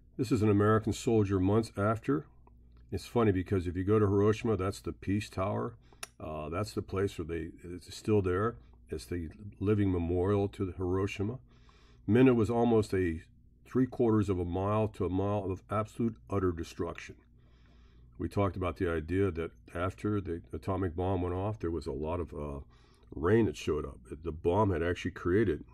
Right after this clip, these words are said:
that sixty thousand foot mushroom cloud had actually created a weather pattern. And that weather pattern dropped black rain,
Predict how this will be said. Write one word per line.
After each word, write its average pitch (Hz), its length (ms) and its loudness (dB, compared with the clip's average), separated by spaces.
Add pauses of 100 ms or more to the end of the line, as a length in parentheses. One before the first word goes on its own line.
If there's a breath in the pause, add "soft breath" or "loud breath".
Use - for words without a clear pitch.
that 76 180 -10
sixty - 380 -4
thousand 82 440 -4
foot 80 280 -4 (300)
mushroom 78 520 -2
cloud 78 320 -8
had 73 100 -4
actually 82 260 -6
created 95 500 4 (480 soft breath)
a 78 60 -4
weather 98 300 2
pattern. 69 380 -8 (640 soft breath)
And 80 140 -6
that 90 100 -4
weather 113 240 6
pattern 90 480 -2 (100)
dropped 90 460 -2
black 87 560 -2
rain, 82 460 -4